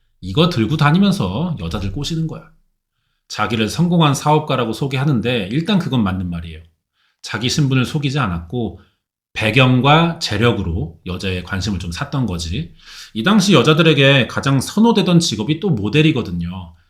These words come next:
당연히 경쟁 심하고 노력해야 살아남을 수 있는 직종이지만 여자들이 환상을 갖기에 딱 좋았어요. 왜? 여자들은 일단 보통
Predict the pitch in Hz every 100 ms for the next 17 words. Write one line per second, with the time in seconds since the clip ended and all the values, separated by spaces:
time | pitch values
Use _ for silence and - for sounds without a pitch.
0 | _ _ _ - 120 143 220 226 - 117
1 | 127 165 165 165 165 156 185 226 185 110
2 | 139 147 156 139 135 160 151 139 123 -
3 | 117 113 113 101 95 90 _ - - -
4 | 127 98 92 87 104 123 90 - _ _
5 | _ 101 110 113 113 - 190 175 170 139
6 | - 120 104 - - 170 117 - 87 80
7 | - _ 98 113 101 95 - _ _ _
8 | - 110 170 208 190 120 107 101 143 123
9 | - 110 - 110 143 123 85